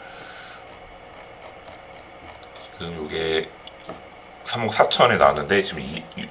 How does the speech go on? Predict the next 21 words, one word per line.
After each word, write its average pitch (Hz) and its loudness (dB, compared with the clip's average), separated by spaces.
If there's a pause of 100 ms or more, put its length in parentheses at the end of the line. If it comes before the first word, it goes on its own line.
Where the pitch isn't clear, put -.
이억 90 8
이천까지 82 0
육십사 101 4
프로까지 101 2
떨어졌습니다. 76 2 (560)
그래서 82 2
매각기일은 117 12 (400)
유월 202 12
이십사 - 12
일이기 120 6
때문에 90 0 (880)
시간이 127 8
뭐 98 8
아주 85 12
많이 95 12
남은 98 12
건 101 6
아니니까요. 90 6
용-, 92 6
영상 95 8
보시고 104 6